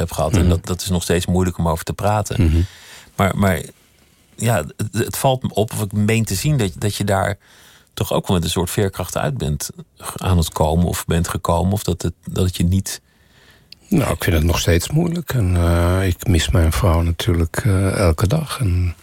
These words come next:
Speaker 2: Maar ik... Ik zie ook de, de, dat, dat, dat je het leven met beide handen moet aanpakken. En dat, dat, dat, dat er heel veel fijne dingen in het leven zijn. Ik ben niet ongelukkig nu.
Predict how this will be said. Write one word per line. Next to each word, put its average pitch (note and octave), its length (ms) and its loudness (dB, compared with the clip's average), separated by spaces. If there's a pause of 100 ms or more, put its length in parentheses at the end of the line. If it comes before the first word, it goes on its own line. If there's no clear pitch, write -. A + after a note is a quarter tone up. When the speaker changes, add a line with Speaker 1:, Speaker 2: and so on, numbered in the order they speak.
(1500)
Speaker 2:
Maar A#2+ 340 2
ik... - 360 -6 (3000)
Ik - 160 0
zie - 220 0
ook F2 200 -2
de, E2+ 400 4
de, G#2 580 -2
dat, G#2+ 300 0
dat, A#2 180 2 (120)
dat - 200 0
je G#2 80 2
het F#2+ 180 2
leven F#2+ 800 0 (640)
met G#2+ 220 2
beide F#2+ 260 2
handen F#2+ 300 2
moet G2 160 2
aanpakken. D3 520 0
En F2 60 -2
dat, - 340 -4
dat, G#2+ 280 -2
dat, G2+ 380 0
dat A2+ 160 0
er F#2 100 4
heel F#2 140 6
veel - 140 -2
fijne F2 360 2
dingen F#3 180 2
in C#3 80 2
het G2 100 0
leven E2 240 0
zijn. F2+ 140 2
Ik A2 100 -2
ben A2 100 4
niet F#2+ 120 6
ongelukkig B2 540 0
nu. E2+ 160 -2